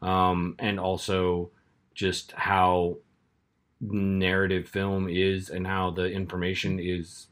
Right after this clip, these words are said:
is relayed. Um, again, because the, the constraints they had with the way the cameras worked and how you had to only be able to position, you know, you probably only had a couple of setups that you could have with a camera.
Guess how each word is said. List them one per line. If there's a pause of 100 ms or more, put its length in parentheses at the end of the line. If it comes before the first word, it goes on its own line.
(240)
is
relayed. (280)
Um, (540)
again,
because
the, (260)
the
constraints
they
had
with
the
way
the
cameras
worked
and (420)
how
you
had
to
only
be
able
to
position,
you
know,
you
probably
only
had
a
couple
of
setups
that
you
could
have
with
a
camera.